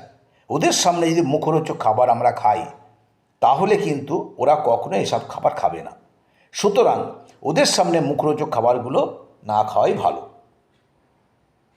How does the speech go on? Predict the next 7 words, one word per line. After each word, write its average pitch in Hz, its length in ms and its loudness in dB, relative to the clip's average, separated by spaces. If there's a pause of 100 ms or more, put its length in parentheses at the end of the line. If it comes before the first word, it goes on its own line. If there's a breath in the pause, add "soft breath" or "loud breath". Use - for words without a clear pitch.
(300)
হেলদি 185 300 2
ফুড 202 240 0
হ্যাবিট 185 300 2
যদি 170 240 2
ছোট 135 260 -2
থেকে - 320 -6
করাও, 135 580 0